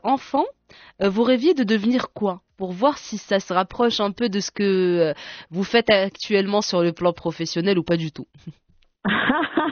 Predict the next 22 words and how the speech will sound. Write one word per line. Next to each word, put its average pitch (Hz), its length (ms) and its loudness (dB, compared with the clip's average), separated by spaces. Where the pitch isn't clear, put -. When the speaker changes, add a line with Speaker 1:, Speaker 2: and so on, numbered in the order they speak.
Speaker 2:
C'est, 220 300 2
c'est 226 80 2
une 214 120 4
excellente 208 400 0
question. 202 360 0
Alors, 202 340 0
euh, 214 400 4
j'ai 214 160 4
grandi 220 320 0
à 247 140 0
Fès, 196 260 0
au 185 140 -2
Maroc. 175 360 0
Speaker 1:
Mhm. 190 80 -8
Speaker 2:
Euh, 175 800 2
j'ai 190 180 0
toujours 226 280 0
été 208 280 0
très - 200 -6
fan 196 340 -2
de 170 420 4
sciences. 190 240 -2